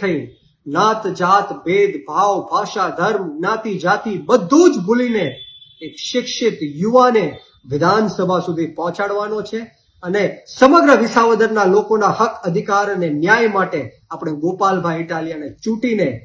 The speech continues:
વિસાવદરની અંદરથી જીતાડીને વિધાનસભા સુધી પહોંચાડવાના છે. ગોપાલભાઈ ઇટાલિયા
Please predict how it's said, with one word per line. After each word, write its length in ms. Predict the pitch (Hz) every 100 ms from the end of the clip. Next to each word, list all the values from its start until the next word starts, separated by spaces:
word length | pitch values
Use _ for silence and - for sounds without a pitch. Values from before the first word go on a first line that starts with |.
| _ _ -
વિસાવદરની 720 | 185 226 220 202 208 190 185
અંદરથી 480 | 196 202 180 170 127
જીતાડીને 640 | 120 190 285 285 277 196 131 110 _ 143
વિધાનસભા 640 | 147 185 175 170 156 147
સુધી 240 | 147 143 139
પહોંચાડવાના 680 | 147 143 156 147 139 131 117
છે. 80 | - _ _ - - -
ગોપાલભાઈ 720 | 185 208 262 262 208 240 220
ઇટાલિયા 560 | 220 233 233 208 131